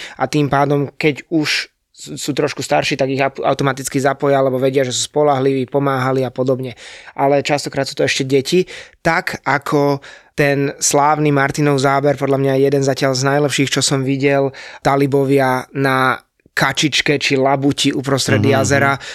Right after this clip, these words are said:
Speaker 1: a to nám trochu popíš tú situáciu, lebo to je neuveriteľný bizárek a naozaj jedno normálne, že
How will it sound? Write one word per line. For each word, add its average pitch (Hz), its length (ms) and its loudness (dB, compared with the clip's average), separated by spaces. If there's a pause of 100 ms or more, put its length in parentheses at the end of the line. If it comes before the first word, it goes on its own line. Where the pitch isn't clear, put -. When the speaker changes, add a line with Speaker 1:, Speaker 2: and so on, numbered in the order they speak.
Speaker 1:
a 139 100 -6
to 151 140 0
nám 151 180 2
trochu 135 260 -2
popíš 131 340 0
tú 139 80 0
situáciu, 131 540 2
lebo 135 220 2
to 135 160 0
je 135 160 4
neuveriteľný 139 720 2
bizárek 135 600 0
a - 120 -2
naozaj 135 440 0 (280)
jedno 135 240 0
normálne, 139 400 2
že 131 240 2